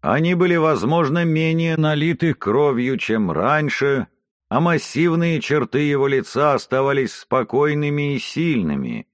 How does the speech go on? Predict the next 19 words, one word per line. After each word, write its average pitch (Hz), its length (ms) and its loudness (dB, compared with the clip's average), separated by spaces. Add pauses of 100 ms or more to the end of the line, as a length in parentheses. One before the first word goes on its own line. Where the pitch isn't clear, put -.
(240)
как 127 220 0
будто 147 320 0
он 147 180 0
всё 143 260 -4
ещё 117 440 -2
спал, 139 760 -2 (320)
или 151 200 2
я 147 180 2
видел 143 380 0
их 143 140 -4
изображёнными 127 1000 0
на 123 140 -2
холсте. 107 640 -6 (600)
"Я-то 135 460 0
думал, 185 460 2
вы 185 160 2
спите", — 139 580 -2
огрызнулся 123 760 0
я, 120 380 0